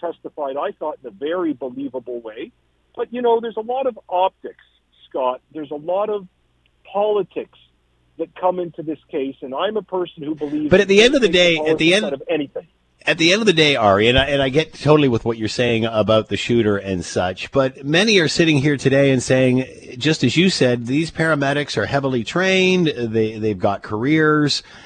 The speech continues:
Speaker 2: Uh, this has not happened before, uh, that I'm aware of i-, in a case like this where someone's been charged this way. How could this happen? How could they have made this
Speaker 1: Yeah.
Speaker 2: mistake?
Speaker 1: So let me answer that. If you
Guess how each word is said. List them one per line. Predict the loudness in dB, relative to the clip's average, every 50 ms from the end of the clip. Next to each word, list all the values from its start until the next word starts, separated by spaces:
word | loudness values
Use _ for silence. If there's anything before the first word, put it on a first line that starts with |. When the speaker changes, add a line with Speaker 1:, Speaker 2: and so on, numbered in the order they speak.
| -20 -20 -8
Speaker 2:
Uh, | -2 2 4 4 4
this | 4 2 0 0
has | 0 0 2 2 2 2 4
not | 4 4 4 4 2 0
happened | 0 -2 -2 0 0 0 -2 -2 -2
before, | -2 -4 -4 -2 0 2 2 2 2 0 0 -2
uh, | -4 -4 -4 -4 -4 -4 -4
that | -2 -2 -2
I'm | -2 -2 -2
aware | 0 0 0 0 2 0 0
of | 0 -2 -4 -4
i-, | -6
in | -8 -8 -6 -6 -6 -4 -6
a |
case | -6 -6 -4 -4 -4 -4 -4 -4
like | -4 -4 -6 -6
this | -6 -8 -8 -8 -8 -8
where | -10 -8
someone's | -6 -6 -4 -4 -6 -6
been | -8 -10 -10
charged | -8 -6 -4 -2 -2 -2 -4 -6
this | -8 -8 -8 -6 -4
way. | -4 -4 -4 -6 -12 -18 -20 -18
How | -14 -8 -6 -2 -2 -2
could | -4 2 2 2 2 4
this | 2 0 0 0
happen? | -2 -6 -8 -8 -8 -8 -8 -10 -10
How | -10 -10 -6 -2 0 0 -2 -2 -4
could | 0 0 2 0 0 -2 -2
they | 0 2 2 4 4 2 2 0 -4 -12 -20 -20 _
have | _ -4 -4 -2 0
made | 0 0 0 -2 -2 -4
this | -6 -8 -6 -4
Speaker 1:
Yeah. | -4
Speaker 2:
mistake? | -4 -4 -6 -8 -12 -14 -16 -18 -20 -20 -20 _ -4
Speaker 1:
So | -2
let | 2 2 2 0
me | 0 0 0
answer | 0 0 -2 -2 -6 -8
that. | -8 -10 -12 -14 _ _ _ -4
If | -2 -2 -2 -4 _
you | -6 -6 -6